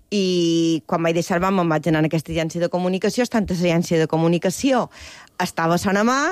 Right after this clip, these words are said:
necessitaven, se'n varen donar compte de la importància que era, eh, donar lloc al tema dels residents,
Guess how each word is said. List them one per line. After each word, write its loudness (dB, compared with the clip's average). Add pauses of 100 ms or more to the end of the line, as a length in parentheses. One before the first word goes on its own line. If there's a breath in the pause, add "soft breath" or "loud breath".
(140)
necessitaven, -2
se'n -2
varen 2
donar 0
compte 0
de 0
la -2
importància 0 (420 loud breath)
que 2
era, 0 (200)
eh, 2
donar -2 (840 loud breath)
lloc 0 (120)
al 0
tema 0
dels -2
residents, -2